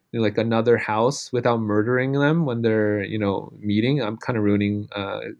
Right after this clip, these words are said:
spoiling the story. But also, like, so there's the consequentialist dimension of it, of, like, not, the whole system falls apart if people just attack each other willy-nilly.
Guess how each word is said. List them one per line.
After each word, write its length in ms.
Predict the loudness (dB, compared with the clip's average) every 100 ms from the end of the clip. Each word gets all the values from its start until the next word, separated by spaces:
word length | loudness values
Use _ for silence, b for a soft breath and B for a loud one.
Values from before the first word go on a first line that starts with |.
| _
spoiling 480 | -12 -4 -2 0
the 60 | -4
story. 480 | -4 0 2 0 -2 B B _
But 80 | -4
also, 320 | -2 -2 -6 -2
like, 160 | -2
so 100 | 0
there's 160 | 2 2
the 60 | 0
consequentialist 1080 | -2 0 2 0 -2 -2 -2 0 0 0
dimension 360 | 0 0 0 -2
of 80 | -2
it, 100 | 2
of, 180 | 2 2
like, 140 | -2
not, 280 | 0 0 -2 _ _ -20 -20 -20 -10
the 80 | 0
whole 80 | 0
system 320 | 0 -2 -2
falls 180 | 2 2
apart 260 | 0 -2 0
if 80 |
people 200 | -2 -2
just 160 | -4 -2
attack 300 | -2 0 -2
each 120 | -2
other 200 | 0 0
willy-nilly. 600 | 2 0 0 0 2 0